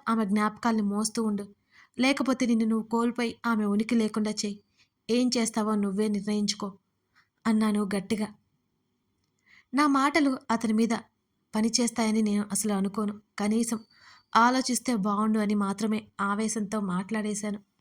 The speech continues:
"కొంచెం భోజనం చెయ్యి. ఒకసారి రాహిణి పేరెంట్స్ ఎలా ఉన్నారో చూడవా? ఆమె నీతో ఏం చెప్పింది?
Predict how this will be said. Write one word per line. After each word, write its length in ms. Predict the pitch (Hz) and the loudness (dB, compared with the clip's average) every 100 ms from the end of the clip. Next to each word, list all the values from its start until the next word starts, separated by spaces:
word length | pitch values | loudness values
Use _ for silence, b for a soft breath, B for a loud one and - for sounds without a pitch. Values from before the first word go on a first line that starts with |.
| _ _ _ _ _ _ _ _ _ - _ b b b - | _ _ _ _ _ _ _ _ _ -20 _ b b b 0
"కొంచెం 340 | 240 233 240 | 2 4 4
భోజనం 320 | 202 214 233 | 2 2 2
చెయ్యి. 300 | 233 208 202 - _ _ _ _ - | 0 -2 -6 -12 _ _ _ _ -2
ఒకసారి 400 | 262 277 285 294 | 0 4 4 6
రాహిణి 340 | 262 233 240 | 4 2 2
పేరెంట్స్ 380 | 262 226 233 233 | 0 0 0 0
ఎలా 180 | 208 214 | 0 2
ఉన్నారో 300 | 226 214 214 | 2 2 0
చూడవా? 480 | 214 208 202 202 208 _ _ _ _ - | -2 -2 -2 -2 -8 _ _ _ _ 0
ఆమె 180 | 233 233 | 2 2
నీతో 200 | 226 240 | 0 0
ఏం 260 | 208 214 233 | 2 2 2
చెప్పింది? 420 | 233 226 208 208 | 0 0 -2 -4